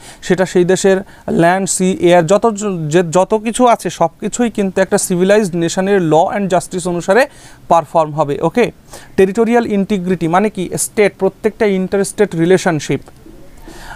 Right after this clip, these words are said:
আচ্ছা, next point and last point কি? The land would make full and willing contribution, okay, of the promotion of world peace and welfare of mankind। এটাতে বলা হচ্ছে ভারতবর্ষ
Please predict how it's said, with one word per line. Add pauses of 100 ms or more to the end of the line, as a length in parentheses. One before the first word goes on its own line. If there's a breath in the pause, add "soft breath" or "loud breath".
আচ্ছা, (540 loud breath)
next
point
and
last
point
কি? (420 loud breath)
The
land (180)
would (200)
make (240)
full (260)
and (300)
willing
contribution, (1080)
okay, (420 loud breath)
of
the (100)
promotion (120)
of (160)
world (140)
peace
and
welfare
of (140)
mankind।
এটাতে
বলা
হচ্ছে
ভারতবর্ষ